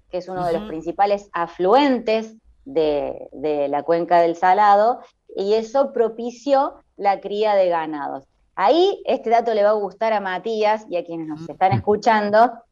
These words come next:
Speaker 2: Sí.
Speaker 1: El asado con cuero que se come,
Speaker 2: Claro.
Speaker 1: señoras y señores,
Speaker 2: Sí.
Speaker 1: se corta con cuchara, porque
Speaker 2: Mirá
Speaker 1: el
Speaker 2: qué bueno.
Speaker 1: verdadero asado con cuero, para el que le gusta ese modo
Speaker 2: <clears throat>
Speaker 1: de, eh, probar el asado,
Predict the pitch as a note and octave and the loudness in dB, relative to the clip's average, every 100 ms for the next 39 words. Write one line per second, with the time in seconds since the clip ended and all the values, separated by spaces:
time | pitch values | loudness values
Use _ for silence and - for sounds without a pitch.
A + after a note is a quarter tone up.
0 | _ _ _ E3 E3 C4 D4 C#4 C4+ - | _ _ _ -10 2 6 6 6 4 6
1 | F4+ F4+ D#4 G#3+ A#3 A3 A3 D#4 E4 C#4+ | 8 8 6 6 2 2 4 6 8 6
2 | A#3 A3 G#3 G#3 - A#3+ C#4+ C#4+ C4 G#3 | 4 -2 -4 -6 0 4 4 4 0 -2
3 | B2+ F#3+ G3 A3+ A#3 G3 F3+ F#3 F#3 G#3+ | -2 -2 -2 -2 -2 -2 -4 -4 -4 0
4 | B3+ B3+ A3 E3 - _ _ _ - E3+ | 2 2 2 -2 -12 _ _ _ -6 -4
5 | D#3 C4 D#4 C#4 C#4 C4+ D#4 F4 E4+ C#4+ | -2 0 -2 0 -2 -2 -4 -4 -4 -4
6 | C4 - C4 G#3 F3+ E3+ - _ _ - | -4 -2 -2 0 -2 -4 -10 _ _ -6
7 | G3+ G3+ F3+ A3+ A3 G#3+ G#3+ G#3 A3+ F4+ | -2 -2 2 2 2 0 -2 -2 -4 -2
8 | G#4 C4+ - B3 C4 A#3 G3 G#3+ G#3+ A#3+ | 0 0 -2 -2 0 0 -4 -4 -4 -6
9 | - D#3 D3+ D3+ D3 D#3+ D#3 E3 A3+ D4+ | -6 -6 -4 -4 -4 -4 0 2 4 4
10 | C4+ C#4 F#3+ F#3 F#3 F3+ F#3 A#3 A3 G3 | 2 0 0 0 -2 -8 -2 2 2 2
11 | G3 G#3 _ _ _ - F3 G3 A3 - | 0 -2 _ _ _ -6 -2 0 -2 -6
12 | C#3+ C#3 C3 - - - D3 E3 F#3 F#3 | -12 -10 -10 -12 -14 -4 0 2 4 4
13 | F#3+ G3+ G3+ F#3+ G3 G#3+ | 2 -2 0 2 2 0